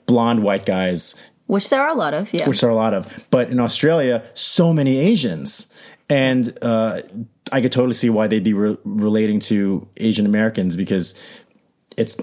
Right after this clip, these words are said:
Speaker 1: yeah, English-speaking country, and they, uh, uh,
Speaker 2: A
Speaker 1: what's
Speaker 2: lot
Speaker 1: the
Speaker 2: of
Speaker 1: word?
Speaker 2: blonde white guys. <laughs>
Speaker 1: A lot of blonde white guys,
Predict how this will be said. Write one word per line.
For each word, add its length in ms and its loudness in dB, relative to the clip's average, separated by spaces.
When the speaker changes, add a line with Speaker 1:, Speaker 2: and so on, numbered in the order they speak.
Speaker 1:
yeah, 280 -2
English-speaking 520 0
country, 340 2
and 80 0
they, 80 0
uh, 60 -6
uh, 420 -2
Speaker 2:
A 360 -14
Speaker 1:
what's 120 -6
Speaker 2:
lot 120 2
Speaker 1:
the 60 4
Speaker 2:
of 40 2
Speaker 1:
word? 60 0
Speaker 2:
blonde 280 0
white 180 -2
guys. 320 -2
<laughs> 0 -
Speaker 1:
A 420 2
lot 120 2
of 60 0
blonde 300 0
white 180 0
guys, 280 0